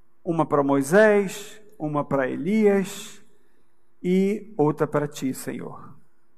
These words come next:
Mas, meu amado, aquele momento ali que Pedro estava vivenciando, ele queria, de alguma maneira, segurar aquele momento, ficar ali mais tempo, no, era hora de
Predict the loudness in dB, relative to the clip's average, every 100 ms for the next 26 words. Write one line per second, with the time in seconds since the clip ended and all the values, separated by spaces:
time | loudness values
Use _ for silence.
0 | -20 -20 -20 0 2 6 8 8 8 6
1 | 4 4 0 -4 -6 -4 0 4 4 4
2 | 2 0 0 0 0 0 0 0 -2 -4
3 | -8 -20 -20 -20 -20 -20 -20 -20 -20 -20
4 | -8 -2 0 0 0 -2 -4 -16 -20 -20
5 | -20 -20 -6 0 2 2 0 -2 2 2
6 | 4 2 -2 -2 -4 -6 -4 0 2 2
7 | 0 0 -2 -2 6 6 8 6 6 4
8 | 4 4 4 4 6 6 4 2 -8 -20
9 | -20 -20 -20 -8 -4 2 2 4 4 6
10 | 8 8 6 2 -2 0 0 0 -2 -4
11 | -8 -6 -2 4 6 6 4 2 4 4
12 | 4 -2 0 2 2 0 0 0 6 8
13 | 10 10 8 4 2 2 0